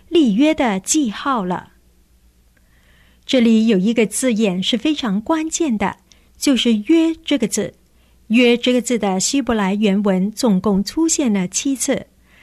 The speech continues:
可见约是这段经文的重点。首先，大家要留意，这是神第一次跟人立约。从这次以后，我们会陆续看见神跟其他人立约的记载。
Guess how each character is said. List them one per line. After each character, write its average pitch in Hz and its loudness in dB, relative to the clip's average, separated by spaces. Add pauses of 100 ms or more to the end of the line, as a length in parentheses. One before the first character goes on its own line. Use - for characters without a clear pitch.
(260)
可 240 0
见 247 2
约 349 4 (100)
是 - -2
这 277 0
段 240 2
经 330 0
文 214 2
的 247 2
重 254 -2
点。 - -4 (840)
首 180 -2
先， 226 0 (360)
大 254 -4
家 262 0
要 220 0
留 185 2
意， 208 0 (360)
这 392 2
是 302 2
神 202 0 (140)
第 226 4
一 240 4
次 247 2 (140)
跟 349 2
人 208 0
立 269 2
约。 277 2 (520)
从 185 0
这 233 0
次 226 0
以 190 -4
后， 180 -2 (300)
我 220 0
们 208 2
会 285 -2
陆 285 2
续 226 0
看 285 -4
见 202 0
神 190 0
跟 302 -2
其 - -2
他 277 -2
人 208 -2
立 294 0
约 285 2
的 269 0
记 269 -4
载。 196 -4